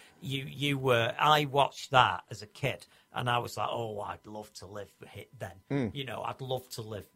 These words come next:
Speaker 1: in that future. Amazing! It looks brilliant." Yeah. There is not one moment of watching Star Trek Discovery that I think, "Oh, I'd love to live there."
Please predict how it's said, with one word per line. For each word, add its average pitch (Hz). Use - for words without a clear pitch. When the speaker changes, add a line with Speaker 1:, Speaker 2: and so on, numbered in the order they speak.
Speaker 1:
in 110
that 107
future. -
Amazing! 120
It -
looks 110
brilliant." 120
Yeah. 95
There 226
is 269
not 269
one 214
moment 214
of 120
watching 123
Star 117
Trek -
Discovery 110
that 110
I 113
think, 113
"Oh, 135
I'd 127
love 135
to 127
live 120
there." 117